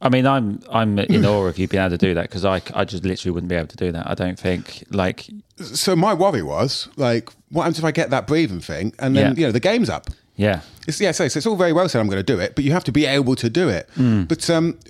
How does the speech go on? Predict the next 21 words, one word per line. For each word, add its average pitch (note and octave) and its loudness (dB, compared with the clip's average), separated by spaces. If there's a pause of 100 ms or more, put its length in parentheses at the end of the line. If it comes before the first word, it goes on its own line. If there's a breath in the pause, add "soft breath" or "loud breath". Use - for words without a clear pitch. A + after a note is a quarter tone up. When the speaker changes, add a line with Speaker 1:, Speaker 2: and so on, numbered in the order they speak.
(240)
Speaker 2:
uh, - -10 (200)
you D#3+ 2
know, F#2 0
a F2+ -4
couple - -4
of G2 -2
people G#2 2
gave G2+ 0
me G2 0
some F#2+ -6
pep - -2
talks, - -2 (680 loud breath)
and, G#2 0
um, G#2+ 2 (320)
but - -2 (200)
I - -8
had C3+ -6
my D3+ -2
friends G3 -4
there. E2 -14 (400)
Speaker 1:
Yeah. G2 0